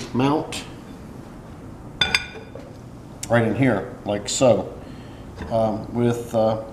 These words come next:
couple of bolts into, tapped into the base. So that's what we're gonna be working on. Um, first thing to note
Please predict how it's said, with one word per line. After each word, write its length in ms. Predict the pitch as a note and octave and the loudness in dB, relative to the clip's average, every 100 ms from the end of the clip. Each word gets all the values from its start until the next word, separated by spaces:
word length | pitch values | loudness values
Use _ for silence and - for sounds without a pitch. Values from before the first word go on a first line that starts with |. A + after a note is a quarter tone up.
| - | 2
couple 300 | - - G#2 | 4 4 0
of 100 | G2 | 6
bolts 640 | A#2 A#2 - - - - - - - - - - - - | 8 8 2 -4 -4 -4 -10 -14 -14 -14 -14 -14 -14 0
into, 1160 | C3+ C3 B2+ B2 - B2+ B2 A#2+ A2+ A2+ A2+ A#2 - - - - | 6 8 8 6 4 6 8 6 6 4 4 0 -6 -12 -12 2
tapped 460 | - B2 - - - - - - - - | 10 10 10 0 -8 -12 -14 -14 -14 0
into 440 | B2+ B2 A#2+ B2 | 6 8 8 4
the 100 | G2+ | 4
base. 540 | F#2+ A#2 G#2 - - - | 6 6 4 0 -4 -6
So 200 | - G#2 | -2 2
that's 260 | G#2 A2 - | 4 4 2
what 80 | F#2 | -2
we're 80 | |
gonna 160 | A2 G2 | 0 4
be 100 | G2+ | 6
working 320 | A#2+ - G#2 | 4 2 0
on. 260 | F#2+ G2 - - - - - - - - | 0 -2 -6 -12 -14 -14 -14 -14 -6 8
Um, 440 | G#2 G#2 G2+ F#2+ - - | 8 8 4 0 -6 4
first 360 | - G3 F#3+ - | 8 8 8 4
thing 200 | F3+ C#3 | 4 4
to 120 | B2 | 4
note 600 | A#2+ C#3 F3+ D3 G#2+ - | 6 10 10 8 2 -4